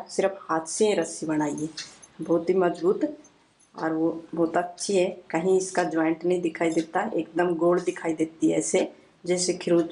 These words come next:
खजूर की चोटी होती है उस तरीके से, ऐसे चारों तरफ से ऐसे। कैसे बनाई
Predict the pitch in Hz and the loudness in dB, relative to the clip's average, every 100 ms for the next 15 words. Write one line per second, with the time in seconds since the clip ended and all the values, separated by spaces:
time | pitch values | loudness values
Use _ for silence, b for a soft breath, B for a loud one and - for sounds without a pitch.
0 | - 180 180 180 180 185 175 175 180 190 | -2 0 4 4 4 0 2 2 4 2
1 | 180 170 180 - 170 170 - 165 160 - | 2 2 2 4 0 -2 -2 -2 -2 -4
2 | - - - - _ _ _ _ _ - | -6 -8 -14 -20 _ _ _ _ _ -12
3 | 170 160 - 113 - _ _ - 165 165 | -8 -8 -8 -12 -18 _ _ -2 -2 -2
4 | 160 160 160 - - 202 - - - - | -4 -4 -6 -6 0 0 -2 -16 -20 -20
5 | - - 156 - 170 - - - - - | -12 -4 -4 0 0 0 -6 -20 -20 -20
6 | _ _ _ _ _ _ _ _ - - | _ _ _ _ _ _ _ _ -20 -20
7 | _ - 170 - 151 175 196 190 175 170 | _ -20 -16 -4 -2 2 2 2 0 0